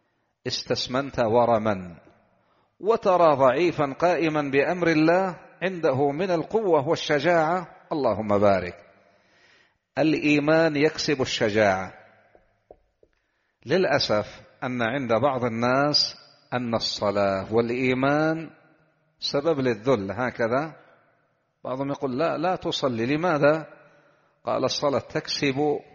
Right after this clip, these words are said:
نعم، الذل، نعم، الذل لله، نعم، هو متذلل، أما لغير الله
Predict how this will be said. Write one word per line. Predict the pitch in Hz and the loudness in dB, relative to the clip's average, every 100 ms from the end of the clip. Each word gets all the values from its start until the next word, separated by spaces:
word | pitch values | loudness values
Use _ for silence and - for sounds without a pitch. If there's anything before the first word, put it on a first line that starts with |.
| _ _ _ _ _ _ _ | _ _ _ _ _ _ _
نعم، | 120 113 117 117 | 0 2 2 0
الذل، | 101 104 135 104 95 - - | -2 2 2 2 -4 -10 -10
نعم، | 151 101 104 | -6 -4 -6
الذل | 139 185 | -4 -2
لله، | 117 101 95 95 85 _ _ _ _ _ _ _ _ 135 | -2 -2 -2 -6 -10 _ _ _ _ _ _ _ _ -4
نعم، | 101 95 82 - _ _ _ _ _ - | -4 -4 -12 -20 _ _ _ _ _ 0
هو | 196 151 | 4 4
متذلل، | 139 123 120 120 110 101 92 | 2 0 2 4 2 0 -4
أما | - 160 180 175 170 | -4 -4 -2 0 2
لغير | 160 143 175 170 | 4 2 2 2
الله | 165 160 170 180 | 4 4 4 2